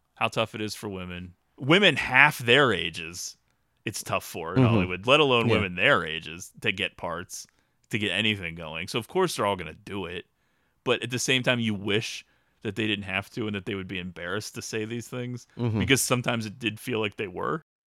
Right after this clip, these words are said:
Speaker 1: The way that
Speaker 2: <laughs> Yeah.
Speaker 1: Lily Tomlin says Super Bowl and talks about Super Bowl, you're kinda just like, "This feels like she's
Speaker 2: I
Speaker 1: doing
Speaker 2: know.
Speaker 1: this at gunpoint."
Speaker 2: Well, it's like they have to know this is terrible.
Speaker 1: Oh, yeah,
Speaker 2: You
Speaker 1: they
Speaker 2: know?
Speaker 1: definitely know it's shit,
Speaker 2: Right.
Speaker 1: but they're getting a paycheck, and it's
Speaker 2: Yep.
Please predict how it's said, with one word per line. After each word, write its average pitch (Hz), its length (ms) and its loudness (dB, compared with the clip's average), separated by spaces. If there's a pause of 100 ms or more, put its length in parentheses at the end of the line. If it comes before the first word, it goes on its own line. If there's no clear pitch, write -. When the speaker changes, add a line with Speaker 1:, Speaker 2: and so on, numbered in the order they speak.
(320)
Speaker 1:
The 139 80 6
way 160 200 10
that 185 200 4
Speaker 2:
<laughs> - 60 -20
Yeah. 123 200 4
Speaker 1:
Lily 131 120 6
Tomlin 123 400 2
says 113 300 -2
Super 120 340 -4
Bowl 110 320 -4
and 95 100 -10
talks 107 300 -2
about 107 200 -6
Super 113 360 -10
Bowl, 113 220 -2
you're 104 120 -6
kinda 107 240 -8
just 101 200 -8
like, 95 260 -10
"This 147 180 -4
feels 117 380 -2
like 95 120 0
she's 101 160 -6
Speaker 2:
I 107 40 -6
Speaker 1:
doing 95 200 -2
Speaker 2:
know. 90 40 -6
Speaker 1:
this 90 160 -6
at 90 160 -12
gunpoint." 127 580 -4
Speaker 2:
Well, 143 160 2
it's 131 160 2
like 120 200 2
they 131 140 2
have 123 340 2
to 95 100 -8
know 76 180 -6
this 71 200 -8
is 82 120 -10
terrible. 87 640 -4 (720)
Speaker 1:
Oh, 127 200 6
yeah, 78 260 -6
Speaker 2:
You - 80 -2
Speaker 1:
they 127 80 6
Speaker 2:
know? 113 80 6
Speaker 1:
definitely 98 340 2
know 85 60 -10
it's 82 120 -10
shit, 120 160 -2
Speaker 2:
Right. 80 60 -8
Speaker 1:
but 95 80 -8
they're 104 120 -2
getting 98 240 -2
a 87 40 -6
paycheck, 95 540 -6
and 95 100 -10
it's 104 80 -2
Speaker 2:
Yep. 101 160 4